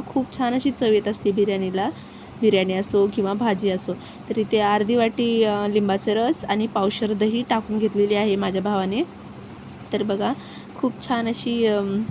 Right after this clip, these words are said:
दम बिर्याणी होत असते ही. तर अशा प्रकारे छान असं मिक्स करून घ्यायचं याला. छान असं मिक्स करून घेऊन यामध्ये अजून थोडं काय म्हणतात, अ, कोथिंबीर आणि,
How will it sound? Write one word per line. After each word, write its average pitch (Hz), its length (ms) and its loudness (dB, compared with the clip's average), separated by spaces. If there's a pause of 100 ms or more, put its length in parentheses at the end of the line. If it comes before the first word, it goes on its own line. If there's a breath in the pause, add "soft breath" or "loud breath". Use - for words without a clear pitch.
दम 214 280 2
बिर्याणी 208 280 4
होत 226 200 0
असते 240 260 0
ही. 233 200 0 (420 loud breath)
तर - 80 -4
अशा 240 160 0
प्रकारे 240 360 -2 (100)
छान 254 200 0
असं 247 140 -2
मिक्स 262 260 0
करून 285 260 2
घ्यायचं 233 320 2
याला. 220 260 2 (240)
छान 226 180 -4
असं 233 160 -4
मिक्स 220 280 -4
करून 226 320 0
घेऊन 247 280 0 (420 loud breath)
यामध्ये 233 320 2
अजून 233 300 2
थोडं 214 280 0
काय 214 200 -2
म्हणतात, 220 400 -6
अ, 190 560 0
कोथिंबीर 226 540 2
आणि, 220 420 0